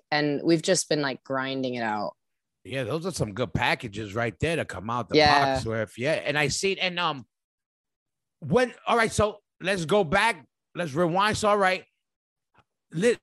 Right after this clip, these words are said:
Speaker 2: this, it's crazy 'cause California, this music's around. It's weird. It's like New York City and then California as a whole, this type of music, or, like, punk rock and hardcore and underground heavy music always lingered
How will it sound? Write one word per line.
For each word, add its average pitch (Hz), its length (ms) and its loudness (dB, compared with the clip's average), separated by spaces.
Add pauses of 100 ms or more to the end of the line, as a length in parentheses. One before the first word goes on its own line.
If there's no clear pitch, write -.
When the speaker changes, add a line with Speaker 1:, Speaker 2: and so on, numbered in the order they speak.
(140)
Speaker 2:
this, 151 300 0 (160)
it's 254 400 2
crazy 233 320 4
'cause 196 140 -8
California, 233 640 0
this 202 200 -8
music's 202 380 -6
around. 160 400 2
It's - 180 -8
weird. 185 240 2
It's - 60 -10
like 175 180 -2 (340)
New 196 280 -2
York 240 240 2
City 240 480 -2
and 180 120 -6
then 165 240 -8 (260)
California 226 760 2
as 160 140 0
a 156 100 2
whole, 175 400 2 (200)
this 165 160 -6
type 196 280 2
of 156 80 -4
music, 180 480 -2 (180)
or, 165 100 4
like, 135 200 4
punk 185 400 2
rock 180 440 4
and 160 240 -2
hardcore 170 560 0
and 156 160 -8
underground 165 880 -2
heavy 160 440 -4
music 160 540 -4 (560)
always 196 640 4
lingered 175 640 0